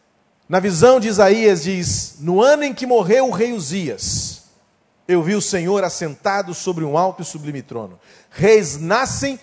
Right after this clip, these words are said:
reis morrem. Heróis aparecem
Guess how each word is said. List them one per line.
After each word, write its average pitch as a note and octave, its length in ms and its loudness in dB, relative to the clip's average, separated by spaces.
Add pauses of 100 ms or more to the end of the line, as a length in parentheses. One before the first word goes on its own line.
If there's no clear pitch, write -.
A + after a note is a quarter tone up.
(220)
reis E3+ 480 0
morrem. C3+ 560 2 (1400)
Heróis G3 580 4
aparecem A#3+ 880 0